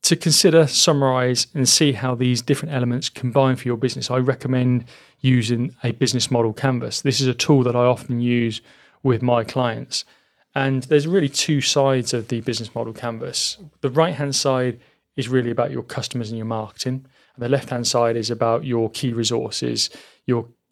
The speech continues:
um, key activities in the business, and your key partners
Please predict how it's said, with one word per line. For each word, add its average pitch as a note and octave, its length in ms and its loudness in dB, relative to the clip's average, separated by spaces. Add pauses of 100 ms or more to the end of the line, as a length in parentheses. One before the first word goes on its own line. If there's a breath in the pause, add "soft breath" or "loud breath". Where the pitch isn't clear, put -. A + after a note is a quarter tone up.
um, A2 240 -6
key C#3+ 220 0
activities A#2 520 -6
in A#2 60 -6
the A2+ 60 -6
business, A#2 500 -6 (500 soft breath)
and A2+ 380 -6
your A2+ 280 -2 (100)
key B2 180 -4
partners C3 640 -2